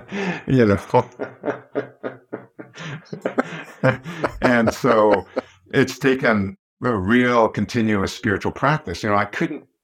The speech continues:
bring spirituality into business if I wasn't living spirituality in business. I can't hawk something that isn't, ex-, you know, sort of oozing out of my skin as my own beingness.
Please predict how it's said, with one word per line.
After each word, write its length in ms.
bring 360
spirituality 800
into 180
business 420
if 160
I 100
wasn't 420
living 400
spirituality 720
in 100
business. 560
I 80
can't 280
hawk 340
something 400
that 160
isn't, 320
ex-, 360
you 160
know, 100
sort 220
of 80
oozing 300
out 140
of 60
my 100
skin 340
as 120
my 160
own 180
beingness. 680